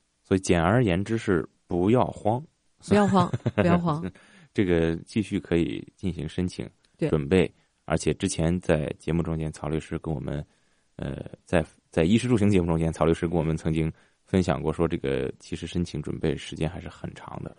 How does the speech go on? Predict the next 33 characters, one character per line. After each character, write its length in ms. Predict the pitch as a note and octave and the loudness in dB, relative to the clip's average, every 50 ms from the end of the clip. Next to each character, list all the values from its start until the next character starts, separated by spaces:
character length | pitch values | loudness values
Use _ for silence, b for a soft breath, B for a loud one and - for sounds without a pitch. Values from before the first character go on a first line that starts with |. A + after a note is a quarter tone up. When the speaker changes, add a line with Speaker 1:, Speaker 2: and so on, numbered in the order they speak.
| _ | _
Speaker 1:
如 120 | - F2+ F#2 | 2 2 4
果 140 | F#2+ G2 F#2 | 6 6 4
你 340 | F2 D2 C2+ C2+ C2 - - - - | 4 2 0 -4 -6 -8 -10 -8 -4
准 120 | - D#2 | -2 0
备 200 | D#2 D#2+ F#2 F2 | 2 4 4 4
想 320 | D#2+ - C#2+ C2 B1 A#1+ - | 4 2 -2 -4 -4 -8 -8
今 180 | - G2 G2 | -4 -2 -2
天 180 | F#2 G2 F#2+ G2 | 0 0 0 0
办 240 | F#2 F#2 D#2 D2 - - - - _ | 2 2 0 0 -2 -6 -12 -12 _
Speaker 2:
对。 140 | - D#3+ D3 | -4 -4 -4
对。 100 | D3 D3 _ _ _ _ | -4 -6 _ _ _ _
Speaker 1:
这 120 | - D#2+ D2+ | -6 -4 -2
个 240 | D2 C2+ - - - _ _ _ _ _ _ _ _ _ _ _ _ _ _ | -2 -2 -4 -4 -6 _ _ _ _ _ _ _ _ _ _ _ _ _ _
投 160 | - D#2 D#2 | -2 -2 -2
资 140 | D#2 E2 D#2+ | 0 0 0
移 60 | D#2 | 2
民， 200 | D2+ C#2+ D2 D#2 | 2 0 -2 -2
想 200 | - - C2+ C2+ - | -4 -4 -6 -6 -6
一 140 | - - F2 | -4 -4 -2
个 80 | E2+ E2+ | 0 0
星 120 | F#2 F2 | 0 0
期 140 | - - F2+ | 2 2 2
后 140 | - - - | 2 2 2
就 80 | - | 2
把 100 | - B1+ | -2 -4
所 160 | - - D2+ | -4 -2 -2
有 80 | D2 C#2+ | -2 -2
材 140 | - - - | -2 -4 -2
料 160 | D2 C#2+ C#2+ | -2 -2 0
都 100 | - C#2+ | -2 -4
申 200 | - - D#2 D#2 | -4 -4 -6 -6
请 120 | - - - - | -6 -6 -8 -6
到， 180 | C#2 - - | -8 -8 -8